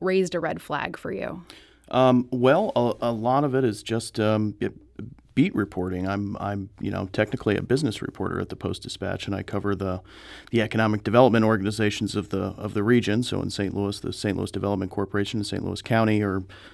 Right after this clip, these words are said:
Speaker 2: um, and they're supposed to represent the region, the, the Saint Louis Economic Development Partnership, which, which staffs a lot of the Saint Louis County, um, organizations like the Saint Louis County Port Authority and the Saint Louis County Land Clearance for Redevelopment Authority, which, which center,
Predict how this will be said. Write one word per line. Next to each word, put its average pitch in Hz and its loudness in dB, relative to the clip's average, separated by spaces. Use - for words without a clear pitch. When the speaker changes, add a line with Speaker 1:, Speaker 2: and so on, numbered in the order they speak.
Speaker 2:
um, 95 -4
and 101 -6
they're 98 -4
supposed - 0
to 101 -2
represent 92 -4
the 92 -6
region, 120 2
the, 92 -2
the 90 -6
Saint 98 0
Louis 98 -2
Economic 95 -6
Development 85 -8
Partnership, - -2
which, - -4
which 98 -6
staffs 98 -2
a 104 -4
lot 98 -4
of 95 -12
the 101 -6
Saint 104 -6
Louis 98 -6
County, 98 -2
um, 104 0
organizations 110 2
like 107 -2
the 90 -2
Saint 110 0
Louis 104 -2
County 101 -2
Port 127 6
Authority 117 4
and 127 2
the 98 -2
Saint 104 0
Louis 104 -2
County 104 0
Land 107 -2
Clearance 101 0
for 95 -4
Redevelopment 110 6
Authority, 110 2
which, 98 -2
which - -6
center, 104 0